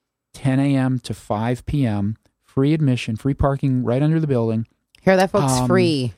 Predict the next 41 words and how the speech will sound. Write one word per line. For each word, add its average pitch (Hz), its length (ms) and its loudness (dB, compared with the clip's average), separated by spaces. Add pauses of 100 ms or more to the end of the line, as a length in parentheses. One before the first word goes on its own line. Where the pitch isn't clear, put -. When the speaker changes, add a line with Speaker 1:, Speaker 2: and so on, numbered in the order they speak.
(280)
Speaker 1:
Yes, 165 460 0
free. 151 400 2
Speaker 2:
<laughs> - 20 -
Speaker 1:
And, 131 240 0
and 139 220 0
that's, 151 140 0
Speaker 2:
Free 190 120 2
parking, 170 300 2
Speaker 1:
that's 151 160 -4
for 170 140 -2
Speaker 2:
free 170 100 4
Speaker 1:
sure. 170 100 0
Speaker 2:
admission. 160 520 0
Yes. 156 260 2
Speaker 1:
Uh, 131 180 2
so, 139 420 -2 (240)
uh, - 60 -16 (240)
really, 160 520 2 (680)
there 156 160 4
is 139 140 0
no 185 160 4
excuse 156 400 -2
not 131 180 0
to 127 80 -6
come. 98 380 -8
Speaker 2:
Yes. - 480 -8
Speaker 1:
There 139 200 2
is 123 140 -2
a 110 80 -12
lot 139 360 -2
to 143 60 -12
see. 127 400 -4 (480)
Uh, 120 420 -4 (140)
more 156 360 2
than 170 120 0
seventy 160 600 0
different 139 440 -2
depictions 120 720 -2
of 113 560 -4
the 113 120 -4
Nativity 104 720 -2